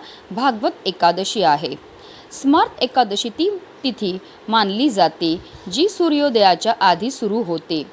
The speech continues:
शैव वैदिक पंथीय या तिथीला पाळतात. अर्थात स्मार्त तिथी ज्ञानमार्गीय ऋषीमुनींसाठी आहे, तर भागवत एकादशी ती मानली जाते, जी सूर्योदय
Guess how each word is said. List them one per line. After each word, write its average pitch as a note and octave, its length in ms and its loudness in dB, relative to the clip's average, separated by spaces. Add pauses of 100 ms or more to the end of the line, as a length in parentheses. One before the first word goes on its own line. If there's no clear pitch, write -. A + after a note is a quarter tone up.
(360)
शैव G4+ 540 2
वैदिक A#3+ 400 0 (340)
पंथीय G3+ 540 0 (280)
या B3 320 2
तिथीला G#3+ 400 0
पाळतात. D3+ 540 2 (920)
अर्थात C#4+ 340 2 (280)
स्मार्त F#4 500 2
तिथी G3+ 340 -4 (420)
ज्ञानमार्गीय C4 840 2
ऋषीमुनींसाठी G#3+ 1080 -2 (100)
आहे, E3+ 340 -2 (460)
तर G3+ 200 2 (220)
भागवत C#4 640 -2
एकादशी G#3 640 -2
ती E4 240 -4
मानली A3+ 420 0
जाते, F3+ 340 -4
जी G3+ 160 -8
सूर्योदय C#4+ 580 0